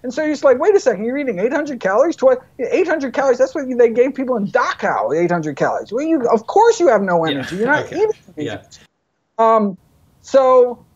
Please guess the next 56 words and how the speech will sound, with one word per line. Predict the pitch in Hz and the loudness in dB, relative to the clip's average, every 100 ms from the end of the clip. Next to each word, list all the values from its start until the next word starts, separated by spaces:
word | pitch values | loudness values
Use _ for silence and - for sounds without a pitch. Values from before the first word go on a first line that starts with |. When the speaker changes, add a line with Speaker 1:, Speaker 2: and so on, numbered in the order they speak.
| _ - | _ -2
Speaker 1:
um, | 240 240 233 233 233 208 _ | 2 4 4 0 -4 -12 _
so, | - 269 262 233 _ - 254 | 2 2 2 -2 _ -4 -4
and | 247 226 | -4 -2
so | 359 311 220 | -2 -2 0
then | 269 311 202 | 0 -2 -6
you | 190 | -10
just | 185 175 | -10 -6
gotta | 196 202 | -4 -2
eat | 240 | -2
more. | 220 359 403 135 - - | 2 4 4 0 -4 -6
Speaker 2:
Mm-hmm. | 185 | -4
Speaker 1:
Uh, | 208 | -2
you | |
know, | 247 175 170 | 0 2 0
it's, | 170 165 - | -2 -6 0
it's | 160 160 170 170 | 2 4 2 -4
some | 160 | -2
really | 175 202 180 160 | 2 2 2 0
energy | 185 196 180 170 | -2 -2 -2 -2
dense, | 180 233 226 208 | 2 2 2 -2
you | |
know, | 170 | -6
trail | - 226 247 240 | 0 4 4 4
mix | 226 220 - | 2 0 -4
kind | 214 214 | -4 0
of | 208 | 0
things, | 214 220 214 208 185 | 0 0 0 0 -2
you | |
know, | 170 156 | 2 4
avocados, | 160 156 - 240 233 214 | 4 2 0 2 4 4
nuts, | 175 175 208 | 0 -4 2
whatever, | 247 294 247 143 - _ _ | 4 4 2 -2 -8 _ _
to | - | -4
get | 180 247 | 0 0
your | 254 | 0
calorie | 277 392 381 | -2 -2 -2
counts | 208 165 143 | -6 -10 -8
up. | 135 117 | -8 0
Oh, | 175 359 180 | 2 4 2
and | 165 196 | 0 -2
then | 247 | 0
all | 220 | 0
of | |
a | |
sudden | 196 160 | -2 -4
they | 147 | -4
feel | 156 | -6
better, | 120 107 | -6 -2
right? | 202 233 220 | 2 4 4
But | 220 | 2
I | |
mean, | 220 233 | 2 0
these | 269 269 | -2 -4
simple | 381 349 262 | -4 2 4
things | 233 269 226 156 151 | 4 0 -2 -4 0
that | 190 175 | 0 0